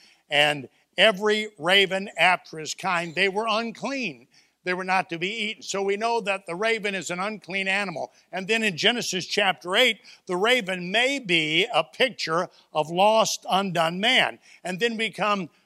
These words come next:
to Job thirty-eight forty-one, and we see the majesty of Almighty God and the insignificance of a little raven. So the raven's not doing too well, is it? Psalm a hundred forty-seven.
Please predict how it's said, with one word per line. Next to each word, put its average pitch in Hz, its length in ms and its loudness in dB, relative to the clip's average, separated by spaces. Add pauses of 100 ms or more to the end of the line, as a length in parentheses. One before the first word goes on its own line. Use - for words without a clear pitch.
(100)
to 180 200 -6
Job 196 460 -2
thirty-eight 196 580 -2
forty-one, 202 540 -2
and 202 240 -4
we 196 120 0
see 196 320 2 (220)
the 151 120 -4
majesty 262 920 4
of 196 240 4
Almighty 226 520 4
God 180 640 4 (360)
and 175 240 0
the 185 200 -6
insignificance 226 1200 -4 (120)
of 180 300 2
a 175 160 2
little 202 340 -2
raven. 190 500 2 (1000)
So - 120 -20
the 165 120 -4
raven's 175 380 -6
not 156 220 -2
doing 143 280 -10
too 143 140 -14
well, 127 320 -4
is 117 200 -6
it? 110 120 -16 (920)
Psalm 226 300 4
a 190 40 2
hundred 202 280 4
forty-seven. 202 640 0